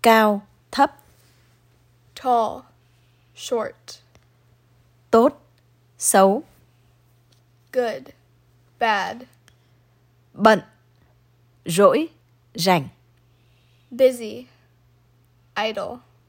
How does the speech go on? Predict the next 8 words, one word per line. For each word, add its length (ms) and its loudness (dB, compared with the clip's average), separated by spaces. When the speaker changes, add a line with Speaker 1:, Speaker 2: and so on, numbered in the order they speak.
Speaker 1:
Dài, 580 0
ngắn. 380 -4
Speaker 2:
Long, 440 0
short. 640 -6
Speaker 1:
Già, 540 -2
trẻ. 440 -4
Speaker 2:
Old, 380 2
young. 460 -6